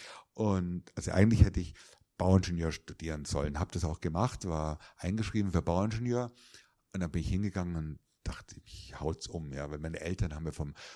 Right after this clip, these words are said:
Studieren immer so toll erzählt von den achtziger, sechziger Jahren und wie cool das gewesen sei. Und dann gehe ich dahin, elfhundert Studenten, nur Männer,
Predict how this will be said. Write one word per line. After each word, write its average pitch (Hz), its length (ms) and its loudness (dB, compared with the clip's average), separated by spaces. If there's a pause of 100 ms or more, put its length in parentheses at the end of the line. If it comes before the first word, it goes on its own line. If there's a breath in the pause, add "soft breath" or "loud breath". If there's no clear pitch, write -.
Studieren 101 520 2
immer 95 120 0
so 80 100 -4
toll 87 260 2
erzählt 92 540 0
von 87 120 -2
den 82 160 -4
achtziger, - 340 -8
sechziger 92 500 -2
Jahren 90 380 -4
und 85 100 -6
wie 80 100 -8 (100)
cool 120 120 4
das 104 140 -4
gewesen 92 380 0
sei. 82 300 -2 (480 loud breath)
Und 101 80 -4
dann 87 100 0
gehe 90 160 0
ich 85 80 -2
dahin, 87 420 -2 (260 soft breath)
elfhundert 90 760 2 (200 loud breath)
Studenten, 95 800 -2
nur 104 520 2 (180)
Männer, 95 480 4